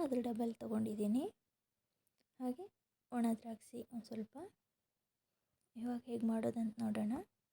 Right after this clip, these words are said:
ಸ್ಟವ್ ಹಚ್ಕೊಂಡು ಒಂದು ಕಡಾಯಿ ಇಟ್ಕೊಳ್ಳಿ. ಕಡಾಯಿ ಕಾದ ನಂತರ ಒಂದು ಎರಡು ಸ್ಪೂನ್ ತುಪ್ಪ ಹಾಕ್ಕೊಳ್ಳಿ. ಹಾಗೆ ಇವಾಗ ಹಸಿಬೇಳೆ ಹಿಟ್ಟು ಹಾಕ್ಕೊಳ್ಳಿ.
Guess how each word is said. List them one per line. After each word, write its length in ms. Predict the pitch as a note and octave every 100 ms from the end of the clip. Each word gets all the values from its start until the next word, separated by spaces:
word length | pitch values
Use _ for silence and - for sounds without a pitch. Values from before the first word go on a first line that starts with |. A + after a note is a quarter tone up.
| _ -
ಸ್ಟವ್ 260 | - C4+
ಹಚ್ಕೊಂಡು 360 | C4+ - A#3+ A#3+
ಒಂದು 160 | B3+ A#3+
ಕಡಾಯಿ 300 | A#3 A#3+ B3
ಇಟ್ಕೊಳ್ಳಿ. 420 | A3 - A3+ A#3 D4
ಕಡಾಯಿ 380 | - A#3+ B3 A#3+
ಕಾದ 260 | - A#3 A#3+
ನಂತರ 300 | A#3+ A3+ A#3 A#3+
ಒಂದು 220 | A#3+ A3+
ಎರಡು 180 | A3 A3+
ಸ್ಪೂನ್ 240 | - A#3 A3+
ತುಪ್ಪ 220 | G#3+ - B3+
ಹಾಕ್ಕೊಳ್ಳಿ. 480 | A#3+ - G#3+ A3 D#4+ _ _ _ _ _ _ -
ಹಾಗೆ 240 | B3 D#4 G4+ - _ _ _ _ _
ಇವಾಗ 160 | B3 C4 D#4
ಹಸಿಬೇಳೆ 480 | B3 B3 A#3+ A#3
ಹಿಟ್ಟು 300 | A3+ A3 - -
ಹಾಕ್ಕೊಳ್ಳಿ. 480 | - A3+ - G#3+